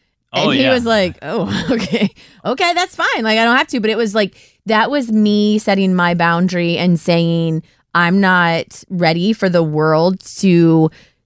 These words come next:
Speaker 2: dive in." And I wasn't ready for the world to dive in 'cause I wanted to get to know him for him.
Speaker 1: Mm-hmm.
Speaker 2: I didn't want people to have outside influence of, "Well, I know Josh and he did this," or, "If I know,"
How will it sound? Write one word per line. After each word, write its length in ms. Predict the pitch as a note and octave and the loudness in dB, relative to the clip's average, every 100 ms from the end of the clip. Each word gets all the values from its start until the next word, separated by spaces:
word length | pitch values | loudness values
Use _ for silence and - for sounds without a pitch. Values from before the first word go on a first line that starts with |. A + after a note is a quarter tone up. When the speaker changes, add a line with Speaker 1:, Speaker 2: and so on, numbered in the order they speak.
| _ E3+ | _ -10
Speaker 2:
dive 380 | D#3 F3 F3+ D#3 | -2 2 2 2
in." 400 | G#3 C#3 E2+ - - | 0 0 -2 -6 -2
And 100 | F3 | 0
I 60 | |
wasn't 240 | F3 G3 G3+ | 2 2 2
ready 100 | G#3 | 0
for 80 | G3+ | 0
the 60 | F#3+ | 0
world 140 | F#3 | 0
to 60 | E3+ | -2
dive 160 | E3+ | -2
in 80 | A3 | -4
'cause 100 | - | -2
I 140 | F3+ G#3 | -2 0
wanted 260 | B3 A3+ | 0 -2
to 100 | G#3+ | -4
get 140 | F#3+ F3+ | -6 -2
to 80 | F3+ | 0
know 120 | E3+ | 0
him 180 | F#3 E3 | 0 0
for 120 | E3+ | -2
him. 380 | D3+ D3+ E3 C#4+ G#4+ - | -2 0 2 2 0 -8
Speaker 1:
Mm-hmm. 280 | F#3+ F#2 F#2+ G2+ _ | -18 -18 -20 -20 _
Speaker 2:
I 100 | F3+ | -2
didn't 360 | F3+ G3 G3 F#3+ | 0 2 2 2
want 440 | F#3 F3+ E3+ - | 2 2 0 -4
people 380 | - G3 F#3 F#3 | -4 -4 -2 -2
to 260 | F3 G3 F3 | -2 -2 0
have 180 | F3+ D#3 | 0 0
outside 440 | D#3+ - F3 D#3+ E3 | -2 -2 -2 -2 0
influence 560 | E3+ F3+ E3 E3 E3 | -2 0 0 0 0
of, 340 | D#3+ D#3 D#3 D#3 _ _ | 2 2 0 -4 _ _
"Well, 100 | D#3+ | -2
I 160 | E3+ G#3 | 0 2
know 160 | G3+ E3 | 2 2
Josh 260 | D#3+ E3 | 0 0
and 100 | E3+ | 0
he 100 | F#3 | -2
did 160 | E3+ E3 | -2 0
this," 240 | F3+ D#3+ | 0 0
or, 120 | D#3+ D3 | -2 -2
"If 100 | E3+ | 0
I 140 | F3+ | 0
know," 240 | F#3 E3+ | 0 -2